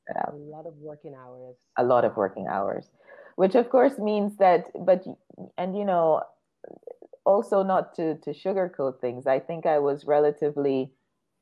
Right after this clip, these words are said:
Speaker 1: fortunate to be at this place in my life where I didn't have competing demands for my time,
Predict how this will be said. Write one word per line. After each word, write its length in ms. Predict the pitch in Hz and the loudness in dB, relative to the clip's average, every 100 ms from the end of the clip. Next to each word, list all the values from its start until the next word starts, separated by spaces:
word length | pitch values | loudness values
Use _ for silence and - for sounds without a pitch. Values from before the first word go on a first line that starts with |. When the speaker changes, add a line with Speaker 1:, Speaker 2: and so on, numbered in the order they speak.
| _ _ _ _ _ | _ _ _ _ _
Speaker 1:
fortunate 560 | - 196 190 196 160 - | 4 4 4 2 0 0
to 80 | 165 | -4
be 300 | 160 160 - | -4 -2 0
at 260 | 151 139 - | 2 2 2
this 180 | 143 143 _ | -2 -2 _
place 260 | 175 160 - | -2 -2 -2
in 120 | 147 | -6
my 140 | 135 131 | -4 -2
life 320 | 156 160 151 | 0 0 0
where 160 | 156 143 | 2 2
I 100 | 143 | 2
didn't 300 | 147 170 160 | 0 -2 -2
have 260 | 185 143 | -4 -4
competing 500 | - 147 160 156 143 | -6 -8 -8 -6 -4
demands 480 | 147 147 117 107 107 - | -2 0 0 -2 -6 -8
for 120 | 139 | -4
my 160 | 143 147 | -4 -2
time, 480 | 190 165 123 107 | 0 0 0 -4